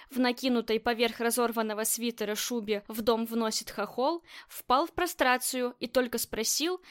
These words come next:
забрав ее и унося наверх: "Что это я видел только что? Где Макс?"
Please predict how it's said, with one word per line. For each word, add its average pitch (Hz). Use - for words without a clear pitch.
забрав 247
ее 302
и -
унося 233
наверх: 202
"Что -
это 349
я 339
видел 247
только 214
что? 202
Где 277
Макс?" 208